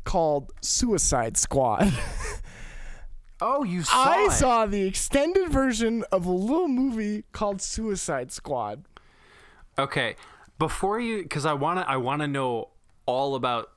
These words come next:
Speaker 2: the extended version of Suicide Squad. So, like, real quick, can I tell you the movies that I saw this week? Because I don't really wanna talk about them, like,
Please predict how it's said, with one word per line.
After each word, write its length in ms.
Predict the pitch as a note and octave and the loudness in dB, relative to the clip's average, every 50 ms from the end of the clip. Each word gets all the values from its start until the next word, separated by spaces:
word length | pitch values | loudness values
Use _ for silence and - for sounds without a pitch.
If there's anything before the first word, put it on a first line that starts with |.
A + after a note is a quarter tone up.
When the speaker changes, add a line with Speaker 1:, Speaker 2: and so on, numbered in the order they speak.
| _ | _
Speaker 2:
the 140 | - A#2+ A#2 | -6 -4 -4
extended 420 | A2+ F#2+ - - - B2+ B2 A#2+ A2 | -2 -4 -4 -4 -4 -4 -4 -4 -4
version 260 | A#2+ A#2 G#2 A#2 A#2 | -4 -4 -4 -4 -6
of 120 | G#2+ - | -6 -6
Suicide 380 | - A#2+ A2+ G#2 - G#2 F#2+ - | -6 -6 -4 -4 -4 -4 -4 -6
Squad. 320 | - - G#2+ F#2 G2+ - - - - - - - | -6 -6 -6 -6 -6 -8 -10 -16 -20 -20 -14 -10
So, 260 | - - C#3 C3 B2+ | -4 -2 -2 0 0
like, 240 | B2 B2 B2 A#2 - | -2 -4 -4 -6 -4
real 280 | G#2 A#2+ D3 E3 E3+ | -4 -2 -2 -2 -2
quick, 300 | - - - E3 D#3 - | -4 -4 -4 -4 -4 -4
can 120 | - C#3+ C#3+ | -4 -4 -4
I 60 | C#3 | -2
tell 160 | - - D#3 | -2 -2 -4
you 80 | D3+ D3 | -2 -2
the 80 | C#3 C3+ | -2 -2
movies 300 | C3 C3+ C3+ C#3 B2+ A2+ | -2 -2 -2 -2 -4 -2
that 80 | A2+ | -2
I 80 | A#2 B2+ | -2 -2
saw 240 | B2 - D#3 C#3+ C#3+ | -2 0 0 0 0
this 200 | D3 D3+ - - | -2 -4 -4 -2
week? 220 | E3 D#3+ D3+ - | -4 -4 -4 -4
Because 220 | - - B2+ C3 C3+ | -4 -4 -2 -2 0
I 60 | C#3 | -2
don't 160 | D3 D3 C3+ | -2 -2 -2
really 200 | C#3+ C#3+ C#3 C3+ | -2 -2 -2 -2
wanna 160 | C3 B2+ B2 | -2 -2 -4
talk 340 | - - - - B2 B2 - | -4 -4 -4 -2 -2 -2 -2
about 260 | A#2 A2+ A2 G2+ - | -4 -4 -4 -4 -4
them, 360 | - G2+ G2 G2 F#2 F#2+ F#2 | -4 -6 -4 -6 -6 -8 -8
like, 240 | F#2 G2 F#2+ F2+ - | -6 -6 -6 -6 -8